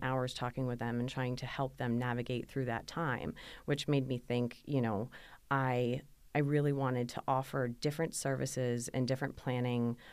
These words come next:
options for each and every bride, not just, um,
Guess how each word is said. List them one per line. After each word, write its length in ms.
options 640
for 480
each 240
and 240
every 340
bride, 540
not 280
just, 540
um, 380